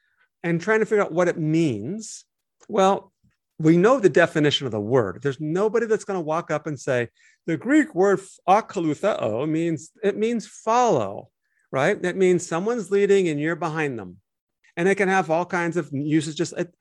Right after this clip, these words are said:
there's no significant nuance. But what we've seen is that the word's important because it's pointing out, "Hey, following Jesus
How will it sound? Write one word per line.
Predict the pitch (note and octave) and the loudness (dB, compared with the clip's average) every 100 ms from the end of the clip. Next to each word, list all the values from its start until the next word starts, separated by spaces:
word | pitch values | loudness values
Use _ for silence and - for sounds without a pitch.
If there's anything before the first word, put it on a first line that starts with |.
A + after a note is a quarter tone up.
| _ - | _ -6
there's | E3 C#3 | -4 -2
no | D3 F3+ G3+ | 0 2 4
significant | G3+ G3+ E3+ E3+ E3+ F3+ D#3+ | 2 -2 -4 -4 -4 -6 -2
nuance. | D#3+ E3+ C#3 G#2+ _ _ _ _ | 2 2 0 -4 _ _ _ _
But | G3 F#3 | -2 0
what | A3 | 0
we've | A#3 G#3+ | -2 -6
seen | - - C4+ D4 B3+ | -8 -8 -2 0 0
is | |
that | G3+ | -2
the | G3 | -2
word's | E3+ F3+ G#3+ - | 0 2 2 2
important | D#3+ D#3 - B3+ - A#2+ | -4 -4 -4 -4 -2 -6
because | D#3 F3+ F3 | -6 -4 -6
it's | D#3 | -8
pointing | _ A#3+ B3 G#3+ | _ -4 0 0
out, | F#3+ - _ _ - | -2 -6 _ _ -4
"Hey, | G3 G3+ | 2 4
following | C#3+ - - E3 G#3+ G#3+ F#3+ D#3+ | 2 -4 -12 -4 0 2 2 0
Jesus | A#2 D#3+ G3+ D3 G#2 G2+ - | -2 -2 -2 -4 -8 -10 -12